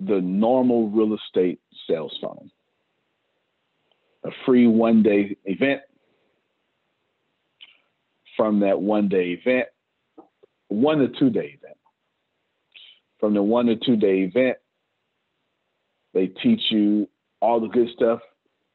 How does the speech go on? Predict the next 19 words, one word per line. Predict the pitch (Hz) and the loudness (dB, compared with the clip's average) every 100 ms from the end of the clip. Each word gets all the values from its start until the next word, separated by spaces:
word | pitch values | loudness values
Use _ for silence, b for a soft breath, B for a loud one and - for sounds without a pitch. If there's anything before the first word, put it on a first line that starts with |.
| _ _ _ - | _ _ _ -6
but | |
here's | 95 123 110 | 0 0 0
what | 110 | -2
they | 107 | 0
do. | 101 117 120 - _ _ _ _ _ _ _ _ | 2 2 0 -4 _ _ _ _ _ _ _ _
It's | 92 - | -8 -4
more | 107 113 110 107 - _ _ _ _ _ _ _ _ _ _ _ _ _ _ _ - | 0 2 2 2 -4 _ _ _ _ _ _ _ _ _ _ _ _ _ _ _ -4
video | 120 123 120 113 | 2 4 4 2
on | 107 | 0
the | |
s-, | 104 - - - - | -4 -10 -16 -16 -4
picture | 135 - 123 | -2 0 -2
on | 110 | -2
the | |
screen. | - 127 120 120 123 123 | -4 -4 -2 0 -2 -4
"I | 98 | -4
bought | 98 117 117 | 0 0 0
this | 117 110 | 0 0
house | 117 113 | 0 -2